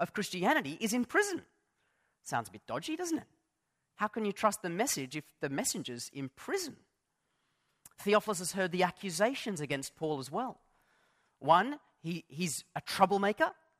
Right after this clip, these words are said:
We've seen that right throughout Acts, haven't we? Two,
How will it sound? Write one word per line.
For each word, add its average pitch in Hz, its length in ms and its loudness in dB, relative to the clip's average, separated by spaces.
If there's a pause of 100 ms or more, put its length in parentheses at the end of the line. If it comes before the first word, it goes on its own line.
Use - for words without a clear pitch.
(480)
We've 143 140 -8
seen 147 200 -4
that 127 140 -4
right 127 200 4
throughout 127 280 0
Acts, - 460 -6
haven't 170 200 -4
we? 202 80 -8 (1000)
Two, 233 500 0